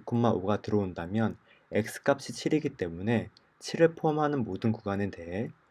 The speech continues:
오라는 코스트를 업데이트를 해줘야 합니다.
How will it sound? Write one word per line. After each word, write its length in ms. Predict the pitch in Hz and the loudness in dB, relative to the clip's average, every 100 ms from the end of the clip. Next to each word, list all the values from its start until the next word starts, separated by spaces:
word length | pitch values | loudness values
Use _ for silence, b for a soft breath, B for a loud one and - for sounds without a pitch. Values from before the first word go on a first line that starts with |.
| _ | _
오라는 420 | 107 110 131 139 | 4 6 6 2
코스트를 540 | 131 143 - - 107 120 | -2 -4 -6 -8 -2 0
업데이트를 540 | - - 110 110 113 | 0 0 0 0 0
해줘야 360 | 113 113 92 92 | 0 -2 -2 -4
합니다. 380 | 92 98 76 | -6 -8 -8